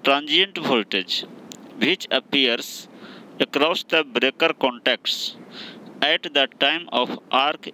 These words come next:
extinction is known as रीस्ट्राइकिंग वोल्टेज। यानी कि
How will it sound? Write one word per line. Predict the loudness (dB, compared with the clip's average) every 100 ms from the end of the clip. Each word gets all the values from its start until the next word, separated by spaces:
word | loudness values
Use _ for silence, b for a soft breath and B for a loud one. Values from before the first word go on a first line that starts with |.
| -4
extinction | 0 -2 0 -4 -2 -2 -2 -4 -16 -10 -4
is | 0 2
known | 2 2 2 0
as | 0 -2 -12 B B B B 0
रीस्ट्राइकिंग | 0 2 -2 -2 -2 -2 -4 -4 0
वोल्टेज। | 0 0 -4 -4 -10 -12 -20 -20 -20 -20 -20 -20 -20 -16 -4
यानी | -2 0
कि | 0 0